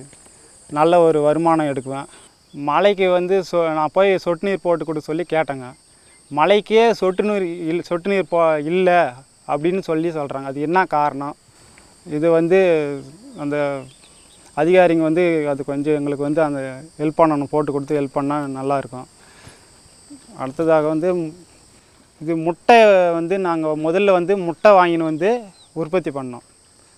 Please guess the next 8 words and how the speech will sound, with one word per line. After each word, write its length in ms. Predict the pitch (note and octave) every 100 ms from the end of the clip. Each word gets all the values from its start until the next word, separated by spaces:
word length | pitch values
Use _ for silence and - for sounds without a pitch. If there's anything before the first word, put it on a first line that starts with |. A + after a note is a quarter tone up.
| _ _
முட்டை 300 | - D#3 -
வாங்கின்னு 640 | F#3+ F3+ F3 E3+ E3+ E3 E3
வந்து 440 | D#3+ E3 E3 G3
தான் 260 | G#3 G#3+ F#3+
நாங்க 260 | E3+ E3 D3+
ப-, 380 | E3 D#3+ D#3 D3+
இலைய 320 | D#3 F#3 F#3
வந்து 240 | F3 F3+